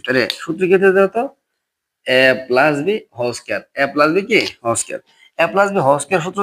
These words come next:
দেখো, এ প্লাস বি হোল স্কয়ার সূত্র হইতেছে, এ প্লাস বি হোল স্কয়ার সূত্র হলো এ স্কয়ার প্লাস টু বি প্লাস বি স্কয়ার। তাহলে এই যে এর আমরা এ কল্পনা করলে কি হয়ে যাচ্ছে? এ স্কয়ার প্লাস সূত্রে টু।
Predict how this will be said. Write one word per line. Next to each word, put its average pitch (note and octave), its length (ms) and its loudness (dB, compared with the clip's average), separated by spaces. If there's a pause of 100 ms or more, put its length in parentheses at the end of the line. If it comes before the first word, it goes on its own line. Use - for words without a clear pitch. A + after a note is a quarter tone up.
দেখো, D#3 180 2 (560)
এ C3+ 120 0
প্লাস D3+ 200 0
বি F3 100 -2
হোল D3 120 0
স্কয়ার D#3+ 180 -10
সূত্র E3+ 160 -14
হইতেছে, F3+ 300 -2 (2750)
এ D3 80 0 (140)
প্লাস C#3+ 200 4
বি D#3+ 100 -2
হোল D#3+ 120 -2
স্কয়ার F3 180 -6
সূত্র F3+ 200 -6
হলো G3 140 2 (240)
এ - 20 0 (160)
স্কয়ার G3 300 0
প্লাস D3 240 2
টু D3 140 -6
বি C#3+ 120 0
প্লাস B2+ 180 0
বি B2 140 -2
স্কয়ার। - 200 -12 (360)
তাহলে E3+ 240 4 (160)
এই D3+ 80 4
যে C3+ 120 2
এর D3+ 140 2
আমরা E3+ 120 -2 (120)
এ - 20 0 (100)
কল্পনা G3+ 340 2
করলে F#3 160 2 (100)
কি D#3+ 100 -10
হয়ে D#3+ 140 0
যাচ্ছে? E3+ 240 -2 (2250)
এ C#3 100 0 (140)
স্কয়ার G2 260 -6 (400)
প্লাস A2+ 260 0 (300)
সূত্রে F3 300 0 (120)
টু। A2+ 80 0